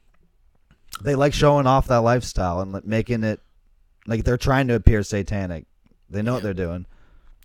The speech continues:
Speaker 2: Yeah. Like, why are you putting that out there, you know?
Speaker 1: Why, <laughs> why are you putting those vibes in the air?
Speaker 2: Yeah. Why are
Speaker 1: Like
Speaker 2: you visiting an island with a fucking child sacrifice temple on
Speaker 1: Yeah.
Speaker 2: it and then putting that out there?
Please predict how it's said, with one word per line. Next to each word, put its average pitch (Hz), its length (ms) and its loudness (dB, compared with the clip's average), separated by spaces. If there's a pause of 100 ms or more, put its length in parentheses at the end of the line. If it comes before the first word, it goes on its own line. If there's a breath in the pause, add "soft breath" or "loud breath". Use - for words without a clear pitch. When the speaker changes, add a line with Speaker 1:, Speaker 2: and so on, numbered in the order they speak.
(140)
Speaker 2:
Yeah. 127 320 -6 (640)
Like, 131 140 -8
why 135 240 -2
are 135 40 -2
you 143 140 -4
putting 123 300 -8
that 113 180 -10
out 110 220 -14
there, 92 180 -18
you 82 120 -18
know? 113 160 -16 (920)
Speaker 1:
Why, 101 260 -2
<laughs> - 240 6 (100)
why 117 140 0
are - 20 2
you 135 80 2
putting 135 220 4
those 131 120 2
vibes 110 400 0
in 104 80 -2
the 98 160 0
air? 82 320 -6
Speaker 2:
Yeah. 127 160 -12 (420 soft breath)
Why 147 140 -6
are 175 60 -4
Speaker 1:
Like 196 140 0
Speaker 2:
you 175 100 -10
visiting 156 480 -6
an 131 60 -12
island 131 500 -12
with 127 160 -14
a 117 100 -12 (140)
fucking 135 380 -12
child 120 440 -8
sacrifice 143 720 -12
temple 127 440 -6
on 131 80 -2
Speaker 1:
Yeah. 156 200 4
Speaker 2:
it - 60 -4
and - 100 4
then 156 240 -4
putting 165 320 2
that 151 220 -2
out 156 220 2
there? 170 280 8